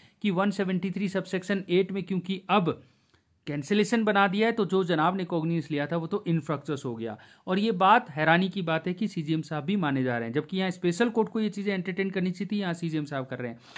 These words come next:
और जो कोई ईमानदार सी-, पहले जजेस थे स्पेशल कोर्ट जो इसको एंटरटेन कर रहे थे और सरकार को लग रहा था ये हमारे टो पे नहीं चल रहा,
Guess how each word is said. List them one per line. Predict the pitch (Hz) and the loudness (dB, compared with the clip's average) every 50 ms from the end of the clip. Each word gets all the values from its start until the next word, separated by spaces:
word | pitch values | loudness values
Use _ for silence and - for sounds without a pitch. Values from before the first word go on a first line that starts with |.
| - - _ - | -18 -14 _ -2
और | 202 196 | 0 2
जो | 160 190 254 240 | 4 4 4 4
कोई | 254 247 254 247 247 185 | 4 2 2 2 2 2
ईमानदार | 175 170 165 170 175 175 220 254 269 262 | 4 4 6 6 6 8 10 8 8 8
सी-, | 262 - 220 - 170 | 4 -2 -4 -4 -4
पहले | 156 - - 175 185 202 190 | -4 0 0 2 4 4 4
जजेस | 151 170 170 165 190 190 190 - | 4 4 2 4 2 2 2 2
थे | 196 185 | 0 2
स्पेशल | 190 - 175 170 185 190 190 | 2 0 -2 0 0 -2 0
कोर्ट | 185 208 220 240 233 - - - _ _ - | 2 2 2 2 0 -4 -12 -20 _ _ -4
जो | 151 180 | 0 0
इसको | 185 180 - 202 | 0 0 0 0
एंटरटेन | 180 165 - 180 170 190 208 214 | 0 0 -2 -2 0 2 2 4
कर | 202 208 196 | 4 4 2
रहे | 185 196 | 2 2
थे | 190 - 208 | 2 2 2
और | 202 180 | 0 0
सरकार | - 180 170 - 175 185 185 | -2 -4 -2 2 2 2 2
को | 185 196 | 2 0
लग | 185 175 175 | -2 0 0
रहा | 175 180 | -2 -2
था | 180 196 | -2 -2
ये | 185 180 | 0 0
हमारे | 170 156 151 156 165 180 | 0 0 2 2 2 0
टो | 175 175 180 170 | 0 -2 -4 -4
पे | 175 180 | -2 -2
नहीं | 160 151 165 170 | -2 0 0 0
चल | 180 196 196 | 0 -2 0
रहा, | 208 240 233 | 2 2 2